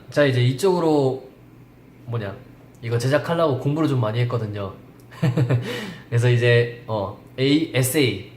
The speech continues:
에세이 에이파이브 사이즈를 제작하는 방법에 대해서도 살짝을 좀 다뤄볼까 해요. 제가 뭐, 인디자인 같은 거는 건들 수 없어도 좀 간단한 이런 초심자들이 이제 자신만의 책을 만들고 싶을 때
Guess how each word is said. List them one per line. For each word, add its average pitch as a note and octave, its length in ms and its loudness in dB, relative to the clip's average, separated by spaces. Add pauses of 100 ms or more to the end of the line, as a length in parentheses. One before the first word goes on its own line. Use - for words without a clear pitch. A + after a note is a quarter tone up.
에세이 D3 520 2 (440)
에이파이브 C#3 500 2
사이즈를 C3+ 680 0
제작하는 D#3 1040 0
방법에 D3+ 540 2
대해서도 B2 600 0 (600)
살짝을 F#3+ 400 0
좀 C#3 160 -2
다뤄볼까 B2 540 2
해요. C3+ 220 -2 (680)
제가 C3+ 180 2
뭐, C3 140 4
인디자인 F#3 580 4
같은 D#3+ 260 -2
거는 C3+ 220 0
건들 B2 240 2
수 A#2+ 120 -2
없어도 A#2+ 600 -2 (800)
좀 D3+ 200 -2
간단한 C#3+ 640 2
이런 A2+ 180 -4
초심자들이 F3+ 1000 0
이제 A#2 140 -4
자신만의 C#3+ 640 -2
책을 F3 300 -2
만들고 B2+ 640 0
싶을 A#2+ 300 -4
때 - 240 -8